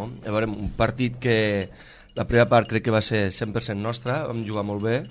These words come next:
tocant-la molt bé, amb un Murillet espectacular, mm,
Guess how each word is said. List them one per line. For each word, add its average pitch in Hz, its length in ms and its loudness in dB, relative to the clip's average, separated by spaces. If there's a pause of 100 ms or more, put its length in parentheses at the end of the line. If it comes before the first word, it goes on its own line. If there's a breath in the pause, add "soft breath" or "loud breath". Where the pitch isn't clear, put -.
(1160 soft breath)
tocant-la 107 440 0
molt 104 220 -2
bé, 117 140 2 (400)
amb 110 160 -4
un 110 100 -4
Murillet 107 460 -2 (140)
espectacular, 107 880 0 (960 soft breath)
mm, 104 320 -8